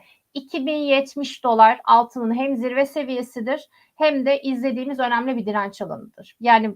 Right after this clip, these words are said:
iki bin yetmiş dolar seviyesinin üzeri demek altında yeni rekorların test edilmesi anlamını taşır.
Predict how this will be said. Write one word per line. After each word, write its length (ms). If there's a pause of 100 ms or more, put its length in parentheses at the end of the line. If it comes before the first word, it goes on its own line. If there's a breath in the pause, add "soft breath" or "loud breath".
iki 280
bin 120
yetmiş 560
dolar 500
seviyesinin 680
üzeri 360
demek 420
altında 500
yeni 380
rekorların 560
test 260
edilmesi 500
anlamını 520
taşır. 400